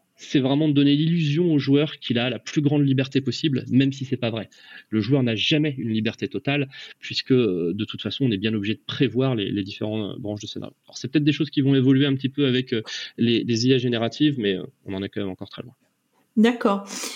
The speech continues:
Speaker 2: Et donc, quelles sont les technologies que tu utilises pour la conception de, de tes serious games ?
Speaker 1: Alors, ça, c'est une très grande particularité, euh, qu'on a chez nous,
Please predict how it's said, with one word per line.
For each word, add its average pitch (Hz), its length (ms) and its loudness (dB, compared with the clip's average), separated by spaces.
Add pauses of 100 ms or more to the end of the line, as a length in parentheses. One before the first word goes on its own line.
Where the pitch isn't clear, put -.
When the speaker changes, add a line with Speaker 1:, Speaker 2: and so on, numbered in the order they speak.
(380)
Speaker 2:
Et 254 120 4
donc, 359 260 0
quelles 370 100 2
sont 415 260 -2
les 214 300 4
technologies 233 720 4
que 262 80 4
tu 202 420 0
utilises 247 560 4
pour 202 160 0
la 185 140 2
conception 202 640 2
de, 180 300 4
de 175 120 2
tes 202 180 2
serious 190 480 4
games ? 202 400 6 (1300)
Speaker 1:
Alors, 156 240 0 (440)
ça, 202 80 4
c'est 175 200 4
une 147 520 -2
très 196 200 -2
grande 180 240 -2
particularité, 175 720 0
euh, 143 160 4
qu'on 143 160 -2
a 139 80 2
chez 151 180 0
nous, 202 180 2